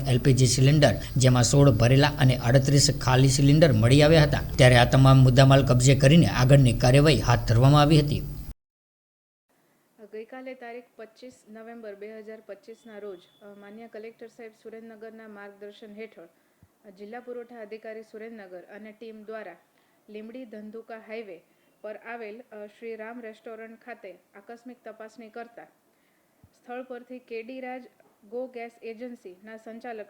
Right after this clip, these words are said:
Speaker 2: શ્રી કિશનભાઈ દશરથભાઈ પા-, અ, પાડલિયા તથા શ્રી રામ ગેસ એજન્સીના સંચાલક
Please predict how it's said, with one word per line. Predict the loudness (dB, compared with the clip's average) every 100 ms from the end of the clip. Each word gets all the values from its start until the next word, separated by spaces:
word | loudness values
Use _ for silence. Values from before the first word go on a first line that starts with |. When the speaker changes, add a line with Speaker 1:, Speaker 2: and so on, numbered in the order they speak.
| _
Speaker 2:
શ્રી | -20
કિશનભાઈ | -20 -20 -18 -16 -14 -12 -14 -16 _ _ _ _ _ _
દશરથભાઈ | -18 -16 -18 -18 -16 -16 -18 _ _ _ _
પા-, | -20
અ, | -18 -18 -18 -18 -14
પાડલિયા | -14 -14 -16 -20 -20 _ _ _ _ -20
તથા | -20 -20 -20 _ _ _ _ _ _ _ _ _ _ _ _
શ્રી | -16 -14
રામ | -14 -14 -14
ગેસ | -16 -16
એજન્સીના | -18 -18 -20 -20 -20 -20
સંચાલક | -18 -18 -16 -16 -16